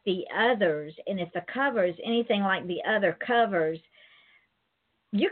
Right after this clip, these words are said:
gonna be writing about these people until you're old and gray, Melinda, because your readers are not gonna get enough of 'em. They're like their addiction of choice. <laughs>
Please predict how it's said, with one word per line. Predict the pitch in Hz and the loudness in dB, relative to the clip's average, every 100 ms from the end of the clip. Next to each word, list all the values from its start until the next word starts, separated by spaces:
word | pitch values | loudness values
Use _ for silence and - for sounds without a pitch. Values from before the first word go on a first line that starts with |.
| 508 453 | 2 0
gonna | 277 | -2
be | 208 202 | -4 -4
writing | 165 185 247 - 202 | -4 -6 -6 -6 -10
about | 208 196 196 | -8 -8 -6
these | 202 202 - | -8 -8 -10
people | 262 - 165 _ _ _ | -12 -8 -10 _ _ _
until | 226 208 - 247 | -4 -4 0 0
you're | 233 311 - | 0 -4 0
old | 269 269 214 | 0 2 0
and | 208 165 156 - | -4 -6 -12 -12
gray, | 190 302 302 | -2 2 2
Melinda, | 233 170 175 185 226 | -2 -6 -6 -4 -4
because | 226 202 220 190 | -6 -6 -6 -6
your | 196 294 285 | -6 -6 -4
readers | 240 262 220 180 | -4 -2 -2 -4
are | 180 | -10
not | 180 233 294 | -4 -4 -2
gonna | 214 196 | -4 -6
get | 175 170 | -6 -8
enough | 170 208 349 247 | -4 -2 -2 -2
of | 190 165 | -4 -4
'em. | 147 165 | -8 0
They're | 233 233 - | 0 0 -6
like | 190 233 - 170 | -4 -4 -4 -6
their | 220 196 | -4 -4
addiction | 202 214 - 233 | -8 -10 -6 -4
of | 170 - | -6 -8
choice. | 339 349 139 - _ _ _ _ _ _ _ _ _ _ _ _ _ - | -4 -4 -4 -10 _ _ _ _ _ _ _ _ _ _ _ _ _ -20
<laughs> | - - | -18 -10